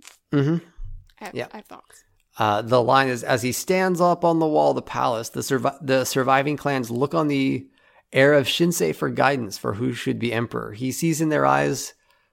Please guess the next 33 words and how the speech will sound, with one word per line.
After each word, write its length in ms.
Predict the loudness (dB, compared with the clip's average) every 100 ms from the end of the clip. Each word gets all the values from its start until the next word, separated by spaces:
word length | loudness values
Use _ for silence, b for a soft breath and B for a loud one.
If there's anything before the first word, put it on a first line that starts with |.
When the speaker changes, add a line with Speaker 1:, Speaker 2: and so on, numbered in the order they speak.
| _
Speaker 1:
and 280 | -4 -4 0
now 180 | 2 2
I'm 120 | 2
extemporizing, 720 | -2 -2 -2 0 0 0 -2
"that 160 | -4 0
they 140 | 2
are 160 | 2 -2
stupid 640 | -4 -2 0 0 0 -4 -8
and 120 | -4
have 160 | -2 2
already 360 | 2 2 -2 -4
decided 560 | -6 0 0 0 -2
on 140 | -4 -4
who 100 | -8
to 140 | -10
pick. 340 | -12 -14 -16 -10
They 160 | -2 -2
apparently 400 | 0 0 2 2
like 320 | 2 2 0
all 360 | 2 4 4 4
vanilla 400 | 2 0 0 0
ice 260 | -2 -4
cream, 440 | -6 -2 -2 -4 -8 _ _
egg 160 | 0 2
white 240 | 0 0 0
omelets, 540 | 0 0 -2 -6 -8
and 240 | -2 -2 0
oversteamed 600 | 0 2 -2 0 0 2
vegetables, 720 | 0 -2 -4 -2 -2 -2 -6 -18 _ _ _ -10
so 880 | -4 4 6 6 6 6 6 4
they 140 | 4 2
pick 360 | 0 -4 -6
Toturi." 420 | -12 -8 -10 -10